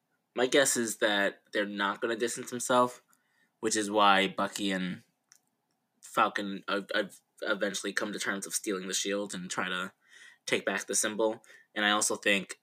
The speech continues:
that this show appears to be trying to make a statement politically, and a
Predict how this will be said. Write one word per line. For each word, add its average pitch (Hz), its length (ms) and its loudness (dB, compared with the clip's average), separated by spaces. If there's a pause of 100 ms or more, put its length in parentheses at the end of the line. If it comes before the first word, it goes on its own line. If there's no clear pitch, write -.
that 101 280 -2 (380)
this 113 240 2
show 104 260 6
appears 107 400 -2
to 107 100 -6
be 101 100 -4
trying 98 440 -4
to 90 360 -6 (840)
make 107 220 -8
a 101 80 -2
statement 104 440 -2
politically, 131 580 -2 (1000)
and 95 640 -2 (840)
a 101 500 0